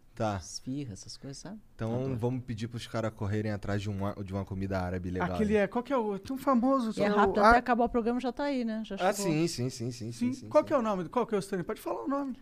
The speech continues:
Speaker 2: Ai, tem vários. Tem
Speaker 1: É?
Speaker 2: um monte.
Speaker 1: Ah, então eles se viram aí. Arruma... ó, o Serginho já tá na missão ali. Certo, Serginho? Aí sim.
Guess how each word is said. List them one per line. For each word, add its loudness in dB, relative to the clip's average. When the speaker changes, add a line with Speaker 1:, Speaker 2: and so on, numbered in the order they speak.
Speaker 2:
Ai, -8
tem -12
vários. -10
Tem -2
Speaker 1:
É? 6
Speaker 2:
um 2
monte. -12
Speaker 1:
Ah, -2
então 2
eles 0
se -2
viram 6
aí. 4
Arruma... 0
ó, 4
o 2
Serginho -2
já 2
tá -2
na -2
missão -2
ali. -2
Certo, 2
Serginho? -4
Aí -10
sim. -10